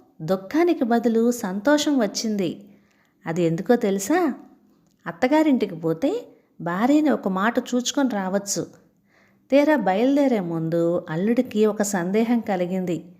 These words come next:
నాకు చెవుడు దాపరించింది కదా, మామగారు మాట్లాడేది నాకెలా తెలుస్తుంది? ఒకవేళ వినపడక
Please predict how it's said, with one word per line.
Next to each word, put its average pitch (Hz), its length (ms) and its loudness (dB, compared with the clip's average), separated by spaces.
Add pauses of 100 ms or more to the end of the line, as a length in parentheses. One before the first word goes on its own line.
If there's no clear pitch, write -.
(560)
నాకు 262 340 2
చెవుడు 277 400 2
దాపరించింది 285 760 2
కదా, 240 500 0 (480)
మామగారు 262 580 2
మాట్లాడేది 214 720 -2
నాకెలా 220 440 -2
తెలుస్తుంది? 202 920 -2 (640)
ఒకవేళ 240 440 2
వినపడక 226 720 -2